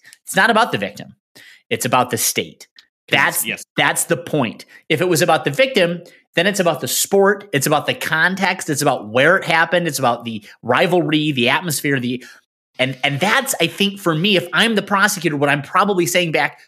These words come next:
Speaker 1: to Ward Manuel, if I can find him from under whatever fucking hole he's in,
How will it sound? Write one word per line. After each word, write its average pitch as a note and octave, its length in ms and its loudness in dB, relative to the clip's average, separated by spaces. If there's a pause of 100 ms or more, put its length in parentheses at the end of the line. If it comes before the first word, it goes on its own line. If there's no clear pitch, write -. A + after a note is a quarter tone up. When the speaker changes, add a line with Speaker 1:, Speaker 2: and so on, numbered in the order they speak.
Speaker 1:
to D#3+ 80 -2
Ward D#3 340 0
Manuel, D#3 440 2
if - 60 2
I C3 80 2
can B2 160 -6
find E3 360 -2
him C3+ 140 -2
from C3 160 -2
under C3 220 0
whatever C3+ 300 0
fucking D3 360 -4
hole E3 340 2
he's A#2 260 -4
in, G2+ 260 -2